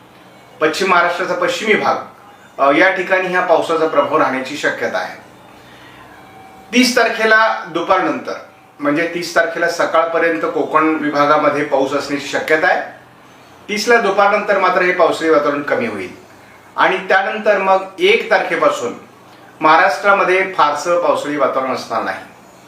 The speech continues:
म्हणजे उत्तर महाराष्ट्र, विदर्भ, मराठवाड्याचा उत्तरेकडील भाग, मध्य महाराष्ट्र या ठिकाणचा पाऊस जवळपास उघडणार आहे.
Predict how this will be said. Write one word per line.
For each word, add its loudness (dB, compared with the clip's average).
म्हणजे 2
उत्तर 0
महाराष्ट्र, 2
विदर्भ, 0
मराठवाड्याचा 0
उत्तरेकडील -2
भाग, 2
मध्य -6
महाराष्ट्र 0
या 4
ठिकाणचा -2
पाऊस 0
जवळपास 4
उघडणार 0
आहे. -6